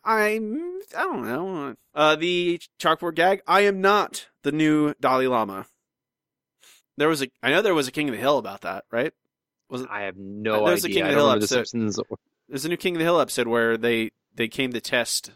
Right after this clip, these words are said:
Speaker 1: Bobby and Khan Junior about if they were the reincarnation of the Dalai Lama, right?
Speaker 2: I don't
Speaker 1: Um,
Speaker 2: know. I could see Bobby being a, a Dalai Lama.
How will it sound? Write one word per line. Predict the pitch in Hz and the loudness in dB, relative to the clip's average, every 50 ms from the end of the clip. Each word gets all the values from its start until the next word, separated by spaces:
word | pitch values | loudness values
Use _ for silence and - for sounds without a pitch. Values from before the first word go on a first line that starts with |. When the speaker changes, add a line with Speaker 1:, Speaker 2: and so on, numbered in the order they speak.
| _ _ | _ _
Speaker 1:
Bobby | - 123 123 120 117 117 117 113 110 110 107 _ _ _ _ _ - | -4 0 2 2 2 2 0 -2 -4 -4 -8 _ _ _ _ _ -20
and | 120 | -12
Khan | - - 131 120 113 107 | -4 -2 -2 -2 -2 0
Junior | 117 156 151 120 101 82 64 - _ _ _ _ _ _ _ _ | 0 0 0 -2 -4 -10 -18 -20 _ _ _ _ _ _ _ _
about | - 113 113 110 104 98 92 - _ _ _ - | -8 -2 0 0 0 0 -2 -6 _ _ _ -12
if | 123 117 | -8 -4
they | - 117 | -2 -2
were | 110 110 107 107 101 _ _ _ | -2 -2 -4 -6 -8 _ _ _
the | - 123 117 110 107 101 - - | -2 -2 0 0 0 -4 -4 -4
reincarnation | 107 123 113 107 107 - 107 104 104 104 90 - - 101 95 | -4 -2 -2 -2 -4 -4 -4 -4 -4 -6 -6 -8 -10 -12 -14
of | 90 101 | -14 -14
the | 104 | -10
Dalai | 101 104 95 92 90 87 | -6 -6 -6 -6 -6 -6
Lama, | 98 107 104 95 87 92 - _ _ _ _ _ _ _ _ _ _ _ _ _ - | -4 -4 -4 -4 -6 -12 -20 _ _ _ _ _ _ _ _ _ _ _ _ _ -6
right? | - 127 277 330 - _ _ _ _ _ _ | -2 -2 -2 -2 -4 _ _ _ _ _ _
Speaker 2:
I | - 240 | 2 4
don't | 277 269 | 6 6
Speaker 1:
Um, | 190 190 196 | 6 4 2
Speaker 2:
know. | 202 _ - | 0 _ -4
I | - 165 | -2 0
could | 156 247 262 - | 2 0 0 0
see | - 190 | 0 -2
Bobby | 160 131 127 117 113 117 113 | 0 2 2 2 2 0 0
being | 104 110 107 107 104 104 | -2 -2 0 0 0 0
a, | 104 104 104 101 98 107 | 0 0 2 2 2 0
a | 110 107 | -2 0
Dalai | 120 117 110 107 104 | 0 0 2 2 0
Lama. | 101 101 98 101 113 139 | -2 -4 -4 -4 -4 -6